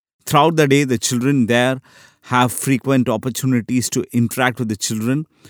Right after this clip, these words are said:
who have come with us. Almost every orphanage tells us that we should not inquire about the background of the inmate, as many of them might find it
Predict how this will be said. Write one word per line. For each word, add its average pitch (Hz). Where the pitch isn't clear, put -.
who -
have 117
come 120
with 113
us. -
Almost 117
every 131
orphanage 120
tells 127
us 131
that 120
we 120
should 117
not 123
inquire 123
about 110
the 95
background 101
of 117
the 113
inmate, 113
as 120
many 120
of 113
them 107
might 98
find 113
it 107